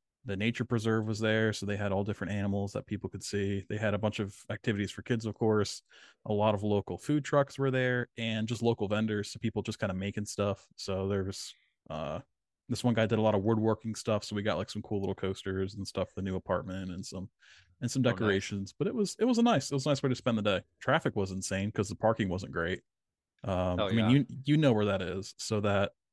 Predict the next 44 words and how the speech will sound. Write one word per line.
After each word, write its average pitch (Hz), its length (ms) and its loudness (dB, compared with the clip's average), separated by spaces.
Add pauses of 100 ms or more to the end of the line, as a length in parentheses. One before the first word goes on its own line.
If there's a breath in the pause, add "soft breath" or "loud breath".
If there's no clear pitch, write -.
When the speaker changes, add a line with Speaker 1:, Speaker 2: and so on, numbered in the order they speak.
(120)
Speaker 1:
so 110 380 4
Speaker 2:
Yeah. 104 60 4
Speaker 1:
right 120 200 4
when 127 120 2
you 120 100 2
go 113 360 2 (220)
past 113 300 0
our 98 120 2
apartment 107 480 2
and 110 80 0
right 113 80 2
when 120 100 2
you 113 40 0
get 110 80 0
to - 60 -8
that - 140 -4
soccer - 280 -2
complex, 135 600 0 (680)
Speaker 2:
Yep. 117 140 6
Speaker 1:
that's 120 160 0
where 120 100 4
the 104 80 2
traffic 104 480 0
was 95 120 -8
backed 95 340 -2
up 98 140 -4
to. - 260 -8 (640)
Speaker 2:
Ooh. 104 380 -8 (180)
Speaker 1:
Yeah. 95 260 -4
So - 140 -4
then 107 160 0
we 110 60 2
still 117 180 0
had 110 140 2
to 104 40 -2
go 104 160 0
all 110 260 0
the 110 60 0
way 104 120 0
to 104 80 -6
that 95 160 -6
corner, 101 340 -2
turn 101 260 -2
right, 92 320 0